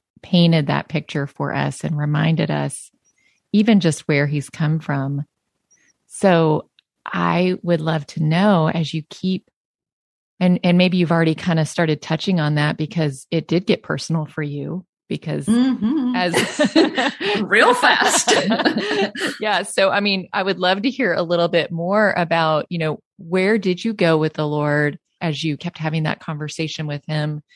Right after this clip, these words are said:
Speaker 1: especially in this first part, because we did stop and we had two conversations with the Lord, which was really important to me because there's two things that happen in this passage. And the
Speaker 2: Mm-hmm.
Speaker 1: first one is that restoration piece of the back and forth. "Do you love me? You know I
Speaker 2: Mm-hmm.
Speaker 1: do. Do you love me?"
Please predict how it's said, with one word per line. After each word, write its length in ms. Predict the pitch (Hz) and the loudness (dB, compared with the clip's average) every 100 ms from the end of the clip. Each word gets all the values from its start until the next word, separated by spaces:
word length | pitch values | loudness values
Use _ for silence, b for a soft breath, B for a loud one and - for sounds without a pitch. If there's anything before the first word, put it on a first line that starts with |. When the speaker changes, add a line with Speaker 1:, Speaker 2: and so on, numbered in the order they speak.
| B B B - | B B B -2
Speaker 1:
especially 400 | 233 381 403 359 | 0 2 2 4
in 60 | |
this 180 | 185 175 | 4 0
first 240 | - 175 - | 0 -2 0
part, 160 | 165 | -2
because 280 | 175 220 180 | 0 0 0
we 120 | 220 | 0
did 380 | 196 247 294 277 - _ _ | 2 2 2 0 -8 _ _
stop 540 | - - - 202 - - | -12 -4 0 2 2 0
and 80 | 175 | 0
we 80 | 202 | 2
had 200 | 214 - | 2 0
two 200 | - 285 | -2 -2
conversations 800 | - 269 214 196 185 170 170 156 | -2 -2 0 0 0 0 -4 -4
with 120 | 165 | -4
the 100 | 165 | -2
Lord, 240 | 156 151 | 0 -2
which 160 | 165 175 | -2 -4
was 160 | 175 | -4
really 220 | 185 214 240 | -2 0 2
important 360 | 196 - 185 | 0 -2 0
to 40 | 185 | 0
me 100 | 165 | 0
because 240 | 160 180 | 0 0
there's 240 | 175 175 - | 0 -2 -4
two 320 | - 262 302 | -4 0 0
things 300 | 294 233 196 | 2 2 2
that 120 | 185 | 0
happen 380 | 156 151 - 160 | -2 -4 -2 0
in 120 | 143 | 0
this 180 | 143 156 | -2 -4
passage. 540 | - - - - - - B B | -6 -6 -6 -10 -10 -14 B B
And 120 | 185 | 0
the 40 | 196 202 | 4 6
Speaker 2:
Mm-hmm. 60 | |
Speaker 1:
first 300 | 220 269 - | 4 0 2
one 120 | 254 | 2
is 180 | 185 156 | 2 2
that 180 | 175 156 156 | 0 0 0
restoration 840 | 175 170 - 160 151 151 - 147 | 0 0 -2 -2 0 -2 -4 -6
piece 520 | 131 139 139 165 - - b b b - | -6 -6 -4 -6 -10 -14 b b b -4
of 120 | 160 | 0
the 80 | 170 | 0
back 320 | 160 160 165 | 2 0 2
and 160 | 180 160 | 0 2
forth. 360 | 165 151 151 | 2 2 0
"Do 100 | - 170 | -2 0
you 140 | 160 | 0
love 200 | 165 156 | 0 0
me? 140 | 156 151 | -2 -2
You 120 | 151 | 0
know 220 | 151 147 | 0 2
I 80 | 143 | 2
Speaker 2:
Mm-hmm. 80 | 143 | 0
Speaker 1:
do. 180 | 143 | -2
Do 100 | 143 | -4
you 140 | 147 147 | -4 -2
love 180 | 147 147 | -2 -2
me?" 240 | 147 143 | -4 -4